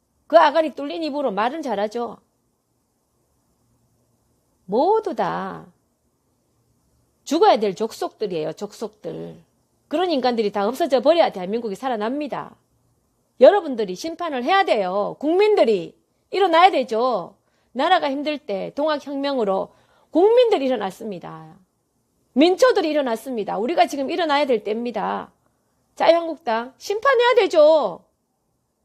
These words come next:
제 말이 틀렸다면 이야기를 해보십시오. 누구를 세워야 되는지. 한심한, 한심한 권력의 수뇌부들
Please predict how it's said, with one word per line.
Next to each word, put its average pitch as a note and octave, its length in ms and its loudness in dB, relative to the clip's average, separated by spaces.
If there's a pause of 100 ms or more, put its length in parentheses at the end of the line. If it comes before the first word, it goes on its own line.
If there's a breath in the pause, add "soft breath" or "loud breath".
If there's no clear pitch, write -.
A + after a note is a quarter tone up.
(160)
제 F4 160 0
말이 D#4 260 2
틀렸다면 B3 560 2
이야기를 F4 380 6
해보십시오. A3 680 -8 (840)
누구를 G4 380 6
세워야 D#4 280 2
되는지. G#3+ 580 -4 (4000)
한심한, C#4+ 960 -2 (1160)
한심한 D#4 600 0
권력의 D#4+ 480 6
수뇌부들 A3 880 -4